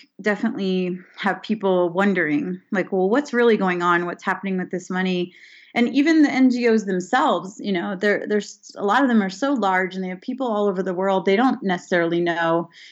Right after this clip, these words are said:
It's not like the people in charge actually know what's going on. They don't, you know, those systems that we have now don't provide the information that is needed to, to make sure that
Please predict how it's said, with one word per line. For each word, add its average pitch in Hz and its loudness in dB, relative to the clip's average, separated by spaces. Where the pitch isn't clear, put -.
It's 214 -2
not 233 0
like 202 -2
the 190 -8
people 208 -2
in 175 0
charge 190 0
actually 165 -4
know 180 0
what's 165 -2
going 170 -2
on. 165 2
They 185 4
don't, 208 2
you 202 -2
know, 185 2
those 180 0
systems 202 0
that 185 -2
we 180 2
have 180 0
now 175 2
don't 185 -2
provide 180 -2
the 190 -2
information 185 0
that 160 0
is 160 0
needed 165 2
to, 190 4
to - -2
make 180 2
sure 180 2
that 170 2